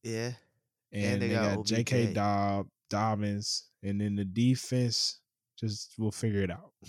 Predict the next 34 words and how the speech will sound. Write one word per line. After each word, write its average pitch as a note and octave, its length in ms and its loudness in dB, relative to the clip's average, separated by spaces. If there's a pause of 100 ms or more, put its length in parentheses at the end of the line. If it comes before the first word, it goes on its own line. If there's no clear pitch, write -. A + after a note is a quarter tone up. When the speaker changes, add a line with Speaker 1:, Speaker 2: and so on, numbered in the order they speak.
(500)
Speaker 2:
But A#2 120 2
Speaker 1:
Well, G#3 120 4
Speaker 2:
I - 20 2
Speaker 1:
you A#3 60 -2
Speaker 2:
think A3+ 100 0
Speaker 1:
know B3 60 2
Speaker 2:
they B3 60 4
got B3 40 2
Speaker 1:
what? B3 220 4
Speaker 2:
solid. - 200 -8
Speaker 1:
I, B3+ 260 -4
you A#3 180 -6
know, A#3+ 180 -4
if A#3 160 -2
they A#3 200 0
do A#3 180 -10
good, G#3+ 300 2
good G3 180 -2
for D3+ 160 -6
them. G#2+ 240 -4 (340)
You B2 60 -4
know, B2 180 -2
'cause, A#2 260 -4
you B2+ 80 -8
know, A#2+ 180 -2
Lamar C#3 340 0
finally C#3 320 -2
got B2 240 0
paid B2+ 260 -2
after A2+ 300 -2
friggin' G#2+ 420 -6
holding, A2+ 400 -6 (180)
hold A#2 300 -6
that. F#2+ 160 -6